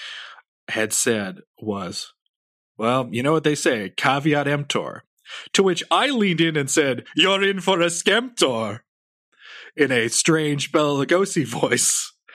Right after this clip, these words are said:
in reference to the tagline from Goosebumps.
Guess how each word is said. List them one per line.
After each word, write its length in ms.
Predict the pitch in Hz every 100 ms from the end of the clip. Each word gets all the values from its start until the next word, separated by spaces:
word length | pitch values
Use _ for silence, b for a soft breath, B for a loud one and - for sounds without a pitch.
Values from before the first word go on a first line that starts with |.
| B B B B _ _ _ _ _ -
in 220 | 156 147
reference 560 | 151 165 - 156 151 -
to 480 | 151 127 117 113 120 _ _ 123
the 200 | 143 151
tagline 640 | - 151 151 135 131 135
from 320 | - 131 113
Goosebumps. 800 | 110 175 202 - 120 87 - -